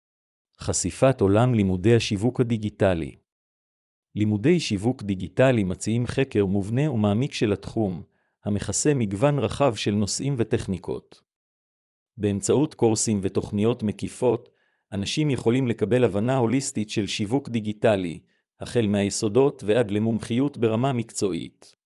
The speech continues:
לימודי שיווק דיגיטלי מתעמקים בתחומים כמו סי או, שיווק במדיה חברתית, פרסום בתשלום,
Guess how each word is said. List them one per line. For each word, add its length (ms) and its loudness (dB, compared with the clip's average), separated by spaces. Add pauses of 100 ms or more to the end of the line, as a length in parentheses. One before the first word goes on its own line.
(840)
לימודי 460 2
שיווק 420 -2
דיגיטלי 600 0
מתעמקים 580 -2
בתחומים 460 -2
כמו 300 -4
סי 280 -4
או, 200 -6 (300)
שיווק 420 -2
במדיה 440 2
חברתית, 720 -2 (380)
פרסום 420 0
בתשלום, 640 -2